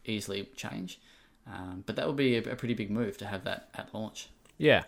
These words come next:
Speaker 2: Yeah, yeah, for sure.
Speaker 1: Um, whether it's likely, who, like, who knows? 'Cause the game's obviously pretty much done. Um, and I don't know if there's,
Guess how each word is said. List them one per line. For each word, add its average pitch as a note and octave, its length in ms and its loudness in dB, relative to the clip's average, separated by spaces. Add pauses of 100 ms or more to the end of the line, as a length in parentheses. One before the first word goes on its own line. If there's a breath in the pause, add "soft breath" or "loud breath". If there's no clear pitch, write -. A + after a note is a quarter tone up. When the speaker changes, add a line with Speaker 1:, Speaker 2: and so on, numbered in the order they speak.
(760)
Speaker 2:
Yeah, E3 100 6
yeah, C3+ 180 8
for G2+ 140 -4
sure. A#2+ 280 2 (1120)
Speaker 1:
Um, G2+ 500 -10
whether A#2 300 6
it's - 220 -6 (140)
likely, C3+ 440 -2
who, A#2+ 220 0
like, - 360 -8
who A#2+ 100 -4
knows? G2 200 -4
'Cause A#2 140 -4
the A#2+ 60 -4
game's C#3+ 260 2
obviously A2 280 -2
pretty G2+ 180 -4
much - 200 -10
done. - 260 -10 (680 soft breath)
Um, F#2 540 -8
and G2 120 -6
I G2 60 -4
don't A2 180 -2
know A2 120 -2
if G2+ 140 -8
there's, G2+ 320 -4